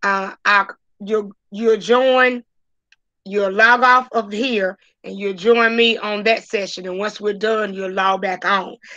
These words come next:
'cause I need to document where you are at. Also, want to make sure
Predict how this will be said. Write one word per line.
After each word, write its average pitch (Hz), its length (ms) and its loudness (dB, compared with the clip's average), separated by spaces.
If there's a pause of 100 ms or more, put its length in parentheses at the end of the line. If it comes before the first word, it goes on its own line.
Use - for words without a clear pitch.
(120)
'cause 185 120 -8
I 202 100 0
need 233 540 0
to 226 100 -8
document 208 600 0
where 208 260 2
you 208 240 -2
are 196 80 0
at. 214 380 2 (1200)
Also, 254 760 6 (580)
want 262 420 2
to 294 120 -6
make 247 260 0
sure 226 640 -4